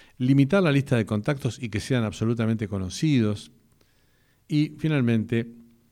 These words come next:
eh, hablar con ellos sobre la importancia, eh, de, de tener muchísimo cuidado con distribuir estas imágenes ante desconocidos,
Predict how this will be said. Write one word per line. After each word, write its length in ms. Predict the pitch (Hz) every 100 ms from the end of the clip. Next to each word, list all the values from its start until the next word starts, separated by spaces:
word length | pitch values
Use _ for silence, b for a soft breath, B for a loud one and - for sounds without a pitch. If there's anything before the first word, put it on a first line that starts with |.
| _ _ _ - _
eh, 420 | 131 113 104 101 101
hablar 300 | 113 127 113
con 160 | 107
ellos 320 | 107 98 110
sobre 360 | - - - 110
la 60 | 107
importancia, 640 | 104 98 113 113 120 117 - b b b b b _
eh, 380 | - 107 98 98 -
de, 760 | 113 104 104 98 98 95 95 110
de 120 | 107
tener 260 | 104 113
muchísimo 500 | 117 113 147 131 147
cuidado 260 | 110 110 117
con 120 | 113
distribuir 480 | 98 87 101 101 104
estas 320 | 101 - -
imágenes 540 | 101 98 101 101 95 104
ante 200 | 92 98
desconocidos, 800 | 90 98 92 92 104 98 107